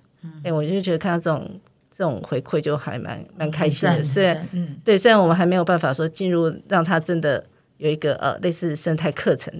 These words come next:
Speaker 2: 这样子一个社团或是系统性的课程，但是我觉得已经，已经有进步了。
Speaker 1: 嗯，很大的进步，呃。
Speaker 2: 对啊。
Speaker 1: 因为以前我们是啊，在校园里面好像那个太平国小不是有很大的那个动物嘛，平常经过的时候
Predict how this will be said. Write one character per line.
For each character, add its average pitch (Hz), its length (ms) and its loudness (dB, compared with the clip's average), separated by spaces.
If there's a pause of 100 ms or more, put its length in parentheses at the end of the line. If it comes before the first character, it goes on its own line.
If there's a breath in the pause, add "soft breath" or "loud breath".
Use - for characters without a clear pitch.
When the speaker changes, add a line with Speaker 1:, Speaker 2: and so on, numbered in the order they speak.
Speaker 2:
这 - 80 -10
样 151 100 -4
子 151 140 -8
一 147 40 -4
个 131 240 -6 (200)
社 190 280 2
团 131 260 -4
或 156 180 0
是 156 300 -4
系 - 180 -4
统 120 180 -4
性 139 180 -6
的 120 80 -6
课 135 180 -6
程， - 180 -12 (300)
但 190 120 -10
是 214 80 -2
我 156 120 0
觉 156 140 -2
得 139 100 -2
已 101 80 -10
经， 156 360 -12 (260)
已 151 60 -20
经 180 140 -10
有 175 100 -2
进 165 180 0
步 135 180 -4
了。 - 140 -12 (680)
Speaker 1:
嗯， 165 160 -16 (180)
很 165 200 -4
大 196 220 6
的 170 40 4
进 165 220 0
步， 147 280 -4 (160)
呃。 143 260 -8
Speaker 2:
对 151 120 -4
啊。 147 300 -6 (520)
Speaker 1:
因 254 100 4
为 247 80 8
以 196 40 0
前 180 360 2
我 170 100 -2
们 170 140 4
是 196 160 0
啊， 180 160 6
在 208 180 6
校 208 300 6
园 156 160 2
里 147 60 -2
面 175 140 2
好 147 140 0
像 190 300 2 (480 loud breath)
那 220 100 -2
个 226 100 4
太 240 160 2
平 214 80 4
国 196 80 2
小 190 80 6
不 175 80 0
是 190 100 2
有 190 100 4
很 156 160 0
大 196 160 4
的 170 60 4
那 170 80 4
个 165 60 6
动 165 220 2
物 175 160 0
嘛， 143 220 -6 (480 soft breath)
平 220 100 2
常 220 240 4
经 240 260 2
过 254 240 4
的 175 60 4
时 185 60 4
候 185 120 0